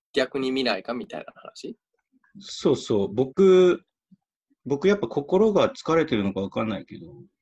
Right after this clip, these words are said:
Speaker 2: クレヨンしんちゃんとか見ましたからね、映画は。
Speaker 1: ああ。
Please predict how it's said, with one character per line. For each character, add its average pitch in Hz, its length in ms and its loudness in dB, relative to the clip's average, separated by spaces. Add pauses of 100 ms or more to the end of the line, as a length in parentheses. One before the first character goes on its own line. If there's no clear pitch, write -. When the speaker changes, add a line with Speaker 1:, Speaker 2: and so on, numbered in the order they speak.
(100)
Speaker 2:
ク 139 120 -2
レ 170 120 4
ヨ 196 100 4
ン 202 100 4
し 226 140 0
ん 220 80 4
ち - 80 -2
ゃ 117 60 4
ん 98 60 0
と 95 100 -6
か 92 200 -10 (500)
見 107 180 -4
ま 104 100 -2
し - 120 -12
た 87 100 -14
か - 100 -18
ら - 100 -20
ね、 104 300 -10
映 98 220 -8
画 107 120 -18
は。 - 200 -20 (1300)
Speaker 1:
あ 95 320 -12 (340)
あ。 - 60 -20